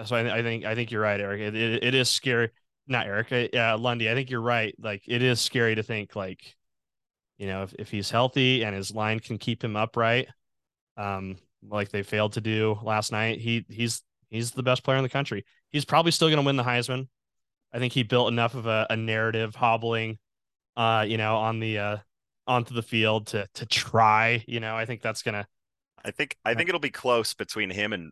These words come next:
Speaker 2: and Max Duggan. Um, I mean, Duggan's performance earlier today was something else. Um, you know, similar in the sense that they both lost and they both just put their entire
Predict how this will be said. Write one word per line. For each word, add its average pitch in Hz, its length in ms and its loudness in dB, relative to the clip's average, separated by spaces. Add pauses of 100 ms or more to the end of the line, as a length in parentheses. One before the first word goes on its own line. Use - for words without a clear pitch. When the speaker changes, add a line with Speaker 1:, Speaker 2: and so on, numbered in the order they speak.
Speaker 2:
and 85 180 -8
Max 87 260 -2
Duggan. 76 400 -4 (220)
Um, 76 400 -4 (400)
I 82 80 -6
mean, 85 120 -10
Duggan's 104 320 -2
performance 90 480 -6
earlier 82 280 -6
today 73 460 -2 (440)
was 73 520 -8 (840)
something 78 400 -6
else. 69 420 -6 (200)
Um, 71 480 -6 (160)
you 87 100 -10
know, 78 140 -8
similar 113 460 0
in 87 120 -2
the 85 80 -8
sense 87 340 -4
that - 320 -8 (560)
they 85 100 -4
both 80 320 -6
lost 80 580 0
and 80 260 -4
they 78 140 -6
both 73 280 -8 (160)
just - 200 -8
put - 180 -10
their 76 180 -4
entire 80 440 -2